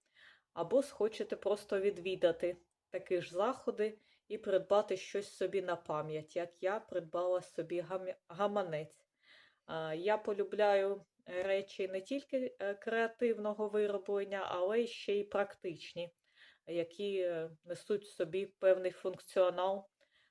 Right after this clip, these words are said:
на кожен день. І тому я вирішила, що, е, саме такого гарного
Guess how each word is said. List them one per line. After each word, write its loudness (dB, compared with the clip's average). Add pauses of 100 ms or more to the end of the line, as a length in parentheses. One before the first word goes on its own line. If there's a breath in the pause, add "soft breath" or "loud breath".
(200 soft breath)
на -4 (1300)
кожен 2
день. -4
І -10
тому 4
я 8
вирішила, 2
що, -2 (520)
е, -2
саме 0
такого 2
гарного 0